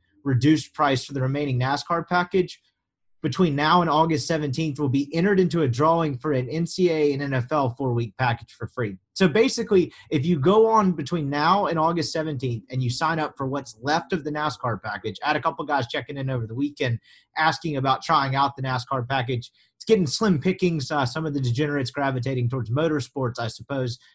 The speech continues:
throughout the summer. But, uh, they cashed in huge this weekend, probably one of the best weekends Skybox has ever had. So if you go buy that package for now, you'll be entered into a drawing that'll get you a four-week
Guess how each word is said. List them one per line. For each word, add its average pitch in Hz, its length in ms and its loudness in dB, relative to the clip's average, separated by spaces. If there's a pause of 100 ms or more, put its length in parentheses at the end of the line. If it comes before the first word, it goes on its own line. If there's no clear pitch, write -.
(120)
throughout 143 240 -2
the 123 60 -6
summer. 135 500 -2 (340)
But, 156 180 6
uh, 135 360 6
they 165 100 6
cashed 190 380 2
in 180 100 4
huge 143 440 2
this 135 200 -2
weekend, 139 380 -2
probably 160 240 0
one 180 120 2
of 160 60 -4
the 147 80 -2
best 139 340 -4
weekends 139 440 -6
Skybox 127 380 -4
has - 20 -6
ever 117 180 -4
had. 120 240 0
So 160 80 0
if 127 80 2
you 135 80 -4
go 190 140 0
buy 180 180 4
that 170 180 -2
package 139 340 -6
for 123 100 -10
now, 139 300 0 (220)
you'll 156 120 0
be 160 120 0
entered 160 200 0
into 143 260 0
a 120 60 2
drawing 135 400 0
that'll 123 160 0
get 123 180 -2
you 127 120 0
a 107 40 -2
four-week 156 580 -2